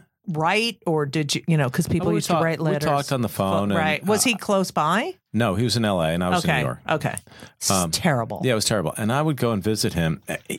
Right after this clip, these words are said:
Speaker 2: you know, and, and still, I mean, he had boyfriends who he was
Speaker 1: Right.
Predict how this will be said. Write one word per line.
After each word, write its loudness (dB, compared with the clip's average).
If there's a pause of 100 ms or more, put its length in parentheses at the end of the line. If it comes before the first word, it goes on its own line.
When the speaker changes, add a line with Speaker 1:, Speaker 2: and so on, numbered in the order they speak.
Speaker 2:
you 0
know, 0
and, 0 (120)
and 0
still, 2
I 0
mean, 0
he 0
had 0 (640)
boyfriends 0
who 0
he 0
was -4
Speaker 1:
Right. 2